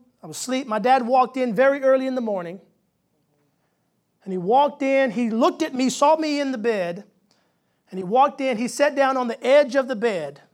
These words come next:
with his back to me. And he put his head in his hands,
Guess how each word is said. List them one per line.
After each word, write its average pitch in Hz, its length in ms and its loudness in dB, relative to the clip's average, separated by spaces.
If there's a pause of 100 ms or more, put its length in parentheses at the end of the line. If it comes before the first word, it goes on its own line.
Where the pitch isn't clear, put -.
with 208 140 -6
his 180 140 -4
back 240 360 2
to 220 180 -2
me. 143 260 -12 (1800)
And 165 60 -14
he 170 60 -8
put 240 200 0
his 220 140 -2
head 277 280 6
in 269 100 0
his 269 120 -2
hands, 185 580 -4